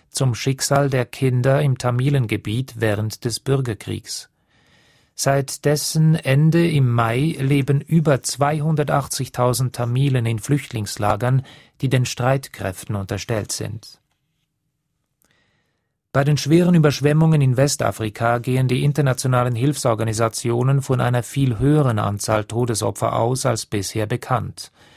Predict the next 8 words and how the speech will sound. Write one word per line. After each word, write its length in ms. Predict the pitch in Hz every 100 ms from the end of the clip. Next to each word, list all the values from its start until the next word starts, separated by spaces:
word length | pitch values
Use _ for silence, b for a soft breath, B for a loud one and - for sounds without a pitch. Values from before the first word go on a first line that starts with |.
| b b b b
Eine 220 | 113 107
Sprecherin 640 | - 113 120 - 139 151
der 180 | 139 123
uno-Agentur 760 | 139 143 113 107 117 - 131 135
für 240 | 131 110
humanitäre 640 | 113 117 113 - 120 120 117
Aktionen 480 | - - 131 135
sagte, 500 | 117 120 123 - 135